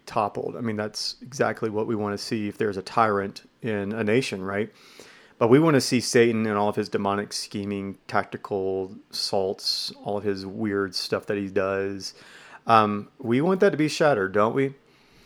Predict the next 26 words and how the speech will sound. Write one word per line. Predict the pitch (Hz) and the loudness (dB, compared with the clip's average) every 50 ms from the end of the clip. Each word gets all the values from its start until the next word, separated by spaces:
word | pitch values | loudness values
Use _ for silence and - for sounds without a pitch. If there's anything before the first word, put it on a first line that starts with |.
| - _ _ - | -20 _ _ 0
Uh, | 117 113 110 107 107 | 4 6 6 6 4
so, | 104 - 120 120 110 | 4 4 4 4 6
like, | 107 107 104 98 95 | 6 4 2 2 2
this | 110 117 104 - - | 2 2 2 2 0
week, | 113 110 104 92 - - - | 0 0 -2 -2 -6 -10 -4
I | - 110 | -2 0
listened | 107 110 107 - - 113 104 | 2 2 0 0 -4 -8 -8
to | - - 113 107 104 | -2 -2 2 2 2
a | 98 | 2
report | 98 101 98 - - 117 107 104 104 - - - | 2 -2 -4 -2 0 2 2 2 2 0 -6 -6
of | - 117 107 104 101 101 95 90 - - | -2 0 2 2 2 0 -2 -6 -10 -6
a | - 110 104 101 | -2 -2 0 0
woman. | 95 113 131 131 107 98 101 98 - _ _ - - - - _ _ _ - | 2 2 2 2 2 0 -2 -8 -12 _ _ -20 -20 -20 -20 _ _ _ -12
Uh, | - 104 101 98 101 101 104 - - - 95 | -8 -6 -4 -4 -4 -4 -6 -8 -10 -16 -14
she | - - - 117 | -10 -6 -4 -4
was | 107 107 95 101 104 | -4 -4 -6 -4 -2
raped | 113 110 113 117 117 - | 0 2 2 2 0 -4
on | - - 113 107 107 107 104 104 110 - | -8 -6 -4 -2 -2 -2 -2 -2 -4 -8
a | - - | -10 -10
sub | - - - - - - 127 123 120 - - - | -8 -6 -6 -4 0 2 2 2 2 -2 -8 -6
in | 120 110 107 101 101 | -4 -4 -4 -4 -6
Philadelphia. | - - - - 139 139 135 117 98 110 104 101 104 - - 110 - - 113 - - - - | -8 -8 0 0 4 4 4 2 4 2 2 2 2 -2 -6 -6 -6 -8 -10 -12 -14 -12 -4
Here's | 113 131 143 147 | 0 0 0 0
the | - 156 | 0 0
weird | 131 120 127 123 117 117 | 4 6 6 6 6 4
thing. | - 113 104 98 - - - | 0 -2 -2 -2 -4 -10 -16